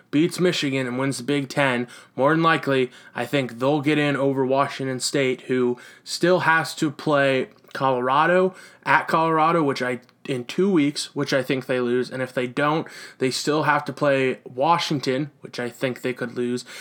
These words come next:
And then they would have to play in a Pac-twelve championship game, which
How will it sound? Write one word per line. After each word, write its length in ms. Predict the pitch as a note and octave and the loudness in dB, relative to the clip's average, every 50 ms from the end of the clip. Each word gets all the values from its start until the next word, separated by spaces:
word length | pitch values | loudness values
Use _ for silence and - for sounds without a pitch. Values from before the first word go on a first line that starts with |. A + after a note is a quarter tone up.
| - - - - | -18 -18 -8 -4
And 100 | B2+ C3+ | -2 0
then 120 | C3+ C#3 | 2 2
they 180 | C#3 C#3 C3+ C3 | 2 2 2 0
would 320 | B2 C3+ C3 B2+ B2+ - - | 0 -2 -2 -2 -4 -6 -2
have 240 | - D#3+ D#3 D3+ | 0 2 2 2
to 80 | - D3 | -2 -6
play 360 | C3+ - D#3 D3 C#3+ D3 C#3+ | -4 -2 0 2 2 2 0
in 220 | B2 C#3+ C3+ C3 B2+ | 0 0 -2 0 0
a 260 | A#2+ A#2 A#2 A2+ - - | 2 0 0 -2 -6 -6
Pac-twelve 540 | - - D3 C#3+ - - D#3 C#3+ C#3 - | -2 0 0 0 0 0 0 0 0 0
championship 560 | - - G3+ G#3 G3 D3+ D3 C3+ D3+ D3 C#3 - | 0 2 2 2 2 0 -2 -2 -4 -4 -2 -2
game, 260 | C3+ C3 C3 C3+ C3+ - - - - - - - | -2 -2 -2 -2 -4 -6 -10 -16 -18 -18 -12 -2
which 360 | - C#3 C3+ C3 - - - | 0 0 0 0 -2 -6 -8